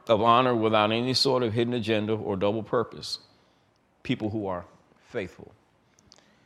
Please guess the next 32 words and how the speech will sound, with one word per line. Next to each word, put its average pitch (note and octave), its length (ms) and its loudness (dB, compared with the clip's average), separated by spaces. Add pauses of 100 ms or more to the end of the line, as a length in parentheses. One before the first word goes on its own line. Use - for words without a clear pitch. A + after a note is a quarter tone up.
(300)
It's - 120 -18
gonna A2 160 -6
take - 440 0 (520)
to A2+ 140 -2
help G#2+ 420 -2
folks G#2+ 280 -2
navigate G#2 580 -4 (920)
through G#2+ 180 -4
what G#2 200 -2
goes G2+ 300 -2
on G2+ 260 -4
in F#2 80 -12
the F#2 80 -12
times F2 380 -12
that F2 80 -14
we're G2 120 -14
living G#2 300 -12
in. D#2+ 140 -16
And F#2+ 80 -12
we G#2 100 -4
do A#2 220 -2
need G2+ 180 -2
to G#2 60 -8
navigate. G2+ 500 -6
Every A#2+ 280 -4
day A#2 500 -4
is E2+ 180 -12
like F2+ 300 -10
getting A2 320 -8
in A2+ 160 -10
a - 20 -12
ship - 500 -12